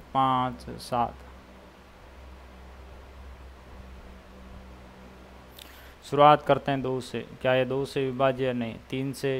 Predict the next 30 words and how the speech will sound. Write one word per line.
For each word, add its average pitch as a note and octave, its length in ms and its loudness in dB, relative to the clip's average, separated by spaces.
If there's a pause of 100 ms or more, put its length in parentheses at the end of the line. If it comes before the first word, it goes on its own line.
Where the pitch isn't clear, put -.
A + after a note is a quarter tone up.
यस। A#2 280 0 (1120)
सात C3 440 4
बार, C3 240 2
पाँच A#2 380 -4
बार। G#2 160 -10 (600)
पिचहत्तर C#3+ 420 0
में C#3+ 180 0
तीन C#3 260 -4
का C3+ 120 4
भाग B2 240 4
जा C3 160 4
रहा C3 120 4
है B2+ 60 2
दो C3 260 0
बार, C3 240 4
पाँच A#2 320 -6
बार। - 120 -12 (800)
पच्चीस D3 520 0
तीन D3+ 220 0
से D#3 160 0
विभाज्य C#3+ 440 6
नहीं, C#3+ 200 2
लेकिन C3+ 340 0
पाँच B2+ 300 0
से A#2+ 140 -4
है। A2+ 180 -4 (580)
कितनी B2+ 260 -4
बार? C3 220 2
पाँच B2 380 0
बार। A2 140 -6